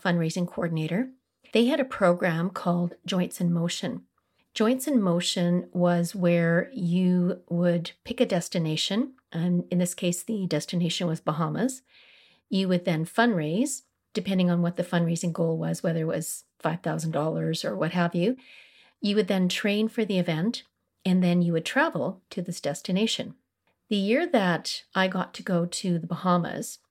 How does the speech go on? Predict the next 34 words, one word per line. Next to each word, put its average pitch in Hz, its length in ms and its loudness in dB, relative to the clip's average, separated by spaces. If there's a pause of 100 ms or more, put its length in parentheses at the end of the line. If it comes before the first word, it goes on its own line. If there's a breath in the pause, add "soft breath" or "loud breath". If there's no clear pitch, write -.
(160)
was 175 380 2
the 185 100 0
last 180 420 0
year 160 340 0
that 160 520 -2
the 160 400 0
Joints 170 400 -2
in 165 100 0
Motion 160 380 -4
program, 175 720 2 (140)
as 175 220 4
it 180 80 -4
was, 160 460 -2 (440)
was 156 440 0
ending. 160 500 -2 (140)
And 165 640 0 (200)
it 175 160 2
was, 160 420 0 (280)
I 311 40 -4
don't 403 100 -2
know 370 80 -6
if 339 80 -2
it 262 100 4
was, 220 160 -2
like, 165 180 -6
a, 147 200 -8
a 165 80 -4
reward 160 500 -2
for 226 160 -4
me 220 300 2
for 202 200 -4
working, 160 720 -2 (100)
you 175 120 0
know, 160 260 -4